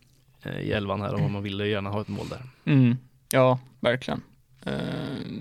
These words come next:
Speaker 2: jag vill även nämna Colak, att jag är lite besviken på mig själv att jag inte liksom står på mig och bara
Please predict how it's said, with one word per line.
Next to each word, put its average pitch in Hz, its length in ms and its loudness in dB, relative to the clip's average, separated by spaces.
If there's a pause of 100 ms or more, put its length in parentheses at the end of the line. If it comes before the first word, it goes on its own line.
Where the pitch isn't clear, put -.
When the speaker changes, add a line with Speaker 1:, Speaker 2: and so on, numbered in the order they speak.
(140)
Speaker 2:
jag 139 100 -6
vill 143 100 4
även 135 200 4
nämna 127 260 4
Colak, 123 560 -2
att 131 140 -4
jag 135 160 2
är 127 40 -2
lite 135 200 -2
besviken 139 640 2
på 139 80 2
mig 135 100 4
själv 131 360 4
att 135 240 0
jag 131 140 4
inte 127 320 0
liksom 127 400 -2 (640)
står - 240 0
på 147 280 8
mig 139 300 6
och 147 100 2
bara 127 380 6